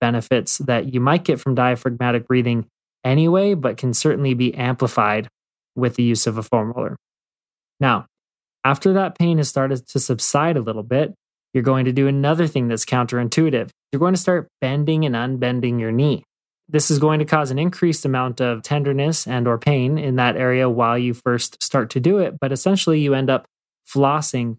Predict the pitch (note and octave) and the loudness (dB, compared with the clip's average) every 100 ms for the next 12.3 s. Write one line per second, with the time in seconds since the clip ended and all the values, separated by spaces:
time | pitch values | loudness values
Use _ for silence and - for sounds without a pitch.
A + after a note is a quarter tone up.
0 | - A#2+ B2 - A#2 - B2 A#2+ A#2 B2 | -4 0 0 0 -4 -4 -4 -2 0 -2
1 | - - B2+ G3 D#3 - - _ _ - | -4 -4 0 2 0 -4 -14 _ _ -10
2 | - B2+ A#2+ B2 - F#3 - C3+ - C3+ | -2 0 0 -2 0 0 2 0 0 0
3 | B2+ B2+ B2 - C3+ D3 C#3+ C#3 C3+ B2 | 2 2 0 0 0 2 0 0 0 0
4 | A#2 A2 G#2+ A#2+ D#3 G#3+ G3+ _ _ - | -2 -4 -4 0 0 0 -6 _ _ -4
5 | F3 G3+ G3+ G3+ F#3 G3+ G3+ C#3+ A#2 B2 | 0 2 2 0 0 2 2 2 0 0
6 | B2+ B2 B2+ A#2 A2+ G#2 A#2 B2 E3+ F#3 | 0 -2 -2 0 -2 -4 0 2 2 0
7 | C3 C3 B2+ D3+ D3+ - D#3+ B2 C3 C3 | -2 -4 -2 -2 -2 0 0 0 0 0
8 | A2 A#2 F#3 D3 B2 C3 _ _ _ C#3 | 0 0 2 2 0 -2 _ _ _ 0
9 | C3+ B2 A#2+ A2 - A2+ G#2+ - C#3+ G#2+ | 2 2 2 0 0 0 0 -2 -2 -2
10 | - _ _ _ _ - B2 F3+ F#3 F3 | -8 _ _ _ _ -4 0 2 2 2
11 | E3+ D3+ C#3+ C#3 C3 - B2 A2 B2+ A#2 | 2 2 0 -2 -2 0 0 0 -4 0
12 | D#3+ G#3 | 0 0